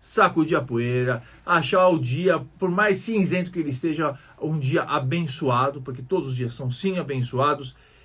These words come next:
e seguir em frente, né? E pagar boleto nunca é um bom propósito.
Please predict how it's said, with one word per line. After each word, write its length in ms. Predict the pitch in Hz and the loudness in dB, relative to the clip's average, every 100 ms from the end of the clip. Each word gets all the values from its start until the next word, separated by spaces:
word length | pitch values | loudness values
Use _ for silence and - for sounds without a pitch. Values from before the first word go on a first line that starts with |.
| - _ 208 | -20 _ -6
e 60 | |
seguir 260 | 185 147 139 | -4 -4 -4
em 80 | 143 | -6
frente, 540 | 117 85 - - - - _ | -8 -10 -12 -18 -20 -20 _
né? 240 | 107 120 120 - _ | -6 -6 -6 -16 _
E 80 | 233 | 0
pagar 340 | - 208 233 | 4 6 4
boleto 480 | 170 165 143 190 185 | 4 4 6 4 4
nunca 220 | 170 226 | -2 0
é 20 | 190 | 0
um 100 | 127 | 0
bom 140 | 101 | -6
propósito. 720 | - - 92 - - - | -8 -8 -8 -10 -16 -20